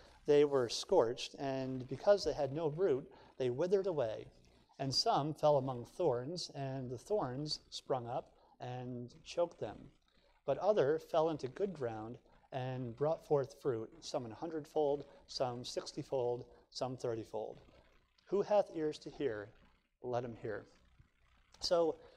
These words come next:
you know, Matthew thirteen, uh, one through nine, sowing the seed. Have you ever sowed seed by hand? A lot of us have big farms that we live on, we work on, right? Nobody? All right. So we have a garden, and, you know, we try to teach the kids, "Oh, this is how you, you know,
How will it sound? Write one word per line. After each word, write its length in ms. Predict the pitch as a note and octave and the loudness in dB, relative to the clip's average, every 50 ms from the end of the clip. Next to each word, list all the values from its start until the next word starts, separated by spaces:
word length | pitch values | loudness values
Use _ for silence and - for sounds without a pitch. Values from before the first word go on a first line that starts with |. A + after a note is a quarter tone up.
| - - - | -20 -20 -10
you 80 | - E3 | -6 -4
know, 80 | D3+ | -2
Matthew 340 | C#3+ D#3 F#3+ G#3+ G3+ - G3 | -2 0 -2 -2 -2 -2 -4
thirteen, 680 | - - F3+ D#3+ - - - D#3 D3 C#3 C#3 D3+ C#3+ D#3 C#3+ | -2 0 -2 -2 -2 -4 -2 0 0 0 0 -2 -2 -4 -4
uh, 80 | B2 A#2+ | -4 -2
one 220 | A#2+ C#3+ D3+ D#3 | 0 0 0 -2
through 160 | C#3+ - C#3+ | -2 -4 -4
nine, 260 | B2+ A#2 A#2 A#2 A#2 | -4 -4 -4 -6 -6
sowing 420 | A2 - - - E3 D#3+ D#3 D#3 C#3 | -6 -4 -2 2 4 4 4 2 0
the 80 | B2+ | -4
seed. 340 | A#2 - - - A2+ A2 G#2+ - - - - - - - - | -4 -6 -8 -8 -8 -8 -8 -12 -14 -20 -20 -20 -20 -8 0
Have 160 | - F3 D#3+ | 4 4 4
you 100 | D#3 F3+ | 6 6
ever 360 | G#3+ A#3+ B3+ A#3+ A#3 A3 G3+ - - | 4 6 6 6 6 4 2 -4 -6
sowed 520 | - - - E3+ D#3 D3+ D3 D3 C#3+ B2+ - - | -4 0 6 6 8 8 8 8 6 4 0 -6
seed 460 | - - - - C3+ B2+ C3 C3 B2 | -8 -6 -4 -4 -2 -2 -2 -4 -4
by 120 | B2 A#2 A2 | -4 -6 -6
hand? 360 | - - B2 A#2 A#2 B2+ B2 - - - - - _ _ - | -4 -6 -8 -6 -6 -8 -8 -10 -16 -20 -20 -20 _ _ 0
A 40 | - | 4
lot 180 | D3 D#3 F3 F3 | 6 8 8 8
of 60 | E3+ | 8
us 160 | E3+ D#3 - | 6 6 4
have 200 | - D#3 C#3 B2 | 4 0 2 4
big 160 | - D#3+ D3 | 2 2 2
farms 320 | - - D3 D3 D3+ D#3 C3+ | 2 4 4 4 6 6 4
that 120 | C#3+ C#3 | 4 4
we 80 | C#3+ C#3+ | 4 4
live 220 | C#3 C#3 C#3+ C3+ | 4 4 4 4
on, 280 | C#3+ C#3 C3+ C3+ D3 C3+ | 4 2 2 0 0 0
we 80 | B2+ | 0
work 260 | A#2 B2 C3+ C3 - D3 | 4 4 4 4 4 2
on, 220 | B2+ B2+ C#3 B2 C3 - | 0 0 0 -4 -4 -2
right? 200 | B2+ B2+ C3+ D3+ - - - - - - - - _ _ _ _ _ _ _ _ _ _ - | 0 0 0 0 -2 -8 -20 -20 -20 -20 -20 -20 _ _ _ _ _ _ _ _ _ _ -10
Nobody? 300 | C3 B2 A#2+ C3+ C3+ C3 C3+ - _ _ _ - | -8 -6 -4 -4 -4 -6 -6 -12 _ _ _ -4
All 80 | B2 A2 | -4 -2
right. 100 | G#2 - - - - - - - - | -2 -4 -8 -16 -20 -18 -18 -18 -2
So 320 | - - F#3 F3 E3+ D#3+ E3 | 8 12 12 12 12 12 10
we 180 | F3 F#3+ G#3+ | 8 8 8
have 180 | F#3 G#3+ G#3+ G3+ | 10 10 12 10
a 40 | G3 | 12
garden, 500 | D3+ D3+ C#3+ C#3 C#3 D3 E3 E3+ E3 - - | 10 12 12 12 10 8 4 0 0 2 4
and, 320 | C#3+ C#3 C3+ C3+ C3+ C3 | 6 6 6 4 2 2
you 120 | D3 D3+ | 2 2
know, 140 | C#3+ C3 B2+ | 4 4 4
we 200 | B2+ C3 C3+ C3 C3 | 6 4 4 2 2
try 220 | C#3 - F3 - | 4 6 8 8
to 80 | C#3 - | 8 6
teach 300 | - - D#3+ D#3 - - | 2 0 0 0 2 -2
the 80 | C#3+ | -2
kids, 280 | - - C3+ C3+ C3+ - | 2 4 4 4 4 4
"Oh, 100 | E3+ G#3 | 4 4
this 160 | G3 F#3+ F#3+ | 4 4 0
is 80 | G3+ F3+ | -2 2
how 140 | F3+ F#3 F3+ | 4 4 6
you, 260 | E3+ E3 D#3 C#3+ C#3 | 6 6 4 4 4
you 120 | C#3+ C#3+ | 4 2
know, 220 | B2+ B2 A#2+ B2 | 2 4 4 2